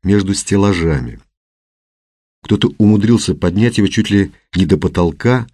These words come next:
и пристегнуть наручниками к самым верхним полкам.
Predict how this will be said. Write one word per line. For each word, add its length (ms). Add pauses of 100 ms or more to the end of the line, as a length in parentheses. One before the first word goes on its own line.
(120)
и 60
пристегнуть 540
наручниками 680
к 140
самым 400
верхним 420
полкам. 580